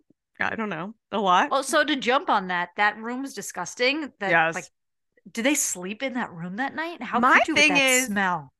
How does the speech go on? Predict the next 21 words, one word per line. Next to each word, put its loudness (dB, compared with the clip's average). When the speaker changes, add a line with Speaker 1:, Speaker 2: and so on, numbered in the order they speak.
Speaker 1:
this 6
is 2
one 0
of -6
the -4
things, -4
like, -6
I, 0
I -2
wanted -6
to -10
highlight, -2
or -4
I -4
still -10
don't -8
get. -2
How -2
could -2
Kate -4
Bosworth 0